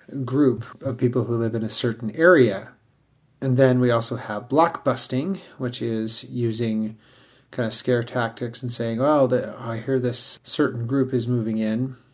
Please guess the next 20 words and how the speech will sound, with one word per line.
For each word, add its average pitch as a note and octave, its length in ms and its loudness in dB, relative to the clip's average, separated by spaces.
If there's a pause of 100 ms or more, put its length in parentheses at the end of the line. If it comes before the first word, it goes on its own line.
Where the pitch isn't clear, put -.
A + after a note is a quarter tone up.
(180)
and A2+ 160 -6
that's B2 140 -6
gonna B2 180 0
really A#2+ 320 2
affect B2 340 -4
your A2+ 100 -4
property C3 420 -4
value, A2 360 -2
so A#2 200 -6
you A2+ 260 -2
need C3 120 -2
to A#2+ 100 -2
go A#2+ 180 -2
ahead A2+ 480 -6 (840)
and G#2 480 -8 (180)
move B2 240 -4
out C#3 220 2
of A2 60 -4
here A#2 140 0
quickly." G#2 580 -8